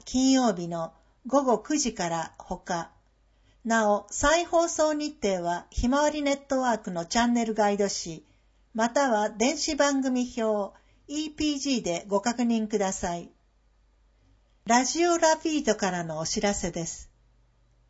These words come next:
大学生が三好を取材。三好コミュニテ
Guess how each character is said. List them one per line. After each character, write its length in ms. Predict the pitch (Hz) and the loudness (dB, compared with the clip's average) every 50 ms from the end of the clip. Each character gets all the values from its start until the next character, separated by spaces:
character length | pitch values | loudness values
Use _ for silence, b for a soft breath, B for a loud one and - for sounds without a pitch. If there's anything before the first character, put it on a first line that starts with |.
| _ _ _ _ | _ _ _ _
大 260 | 214 220 254 294 311 311 | 0 2 4 4 4 2
学 240 | 330 339 339 339 | 2 0 0 0
生 280 | - - - 220 202 185 | -4 0 2 2 2 2
が 260 | 180 175 170 165 - - | -2 -6 -8 -8 -8 -6
三 120 | - 196 | -2 2
好 420 | 240 285 302 294 - - 294 277 269 | 2 2 2 0 -2 0 0 0 0
を 40 | 262 | 0
取 200 | - - 233 202 | 0 -4 -2 0
材。 320 | 226 208 196 190 - - - _ _ _ _ _ _ _ _ _ _ - | 2 0 0 0 -6 -8 -16 _ _ _ _ _ _ _ _ _ _ 0
三 180 | 214 233 277 | 2 4 4
好 400 | 302 320 311 - 302 277 254 262 - | 4 2 0 0 -2 -2 -2 0 0
コ 100 | 233 233 | 0 2
ミ 80 | 277 | 2
ュ 140 | 311 330 330 | 2 0 -2
ニ 60 | 302 302 | -2 0
テ 80 | 302 | 0